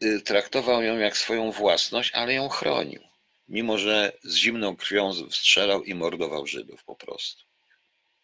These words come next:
Więc wiadomo, no. E,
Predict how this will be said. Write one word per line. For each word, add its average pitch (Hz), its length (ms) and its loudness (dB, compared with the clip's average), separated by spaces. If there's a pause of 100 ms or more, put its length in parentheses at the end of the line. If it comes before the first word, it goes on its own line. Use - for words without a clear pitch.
(140)
Więc - 440 -2 (380)
wiadomo, 143 480 0 (120)
no. 76 220 -12 (1300)
E, 76 400 -10